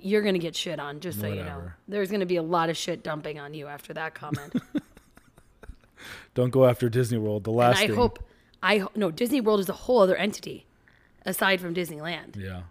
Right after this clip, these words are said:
Speaker 2: whatever.
Speaker 1: Disney World is where it's at. You've never even seen that. That's
Speaker 2: I've been to Disney World. I went to Disney World when I was five or six.
Speaker 1: You said your first experience with Disney.
Speaker 2: To Disneyland,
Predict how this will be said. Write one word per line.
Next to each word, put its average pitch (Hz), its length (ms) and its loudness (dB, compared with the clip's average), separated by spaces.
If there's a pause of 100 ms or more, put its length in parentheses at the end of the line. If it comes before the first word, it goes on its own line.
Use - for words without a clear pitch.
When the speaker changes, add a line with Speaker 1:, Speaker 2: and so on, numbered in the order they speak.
(140)
Speaker 2:
whatever. 95 200 -10
Speaker 1:
Disney 262 280 4
World 220 280 4
is 190 120 2
where 190 140 -2
it's 160 120 -6
at. 196 180 2
You've 226 120 0
never 285 180 4
even 190 200 2
seen 277 340 0
that. - 160 -4
That's 220 200 6
Speaker 2:
I've - 40 -8
been 247 140 10
to 311 100 8
Disney 123 320 2
World. 104 240 0
I 107 60 0
went 156 200 2
to 160 60 0
Disney 165 240 2
World 160 180 0
when 160 100 0
I 160 60 0
was 151 120 -2
five 160 220 -2
or 160 80 -2
six. - 480 -6 (100)
Speaker 1:
You 220 160 0
said 277 340 0
your 240 140 0
first 214 340 -4
experience 185 420 -2
with 175 120 -10
Disney. 151 220 -2
Speaker 2:
To 110 120 0
Disneyland, 139 800 -2